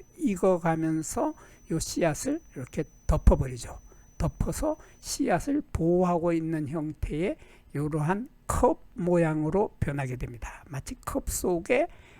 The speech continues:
아, 씨앗이 하나가 딱 들어있는 듯한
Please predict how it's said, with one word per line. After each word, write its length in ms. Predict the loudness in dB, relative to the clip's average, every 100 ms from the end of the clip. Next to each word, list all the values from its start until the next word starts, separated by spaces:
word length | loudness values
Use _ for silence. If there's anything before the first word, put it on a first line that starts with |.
| -16
아, 200 | -6 -6
씨앗이 480 | -6 -6 0 0 0
하나가 300 | -2 -2 -4
딱 260 | -6 -12 -20 -8
들어있는 600 | -4 0 2 0 -2 -4
듯한 400 | -6 -4 -4 -4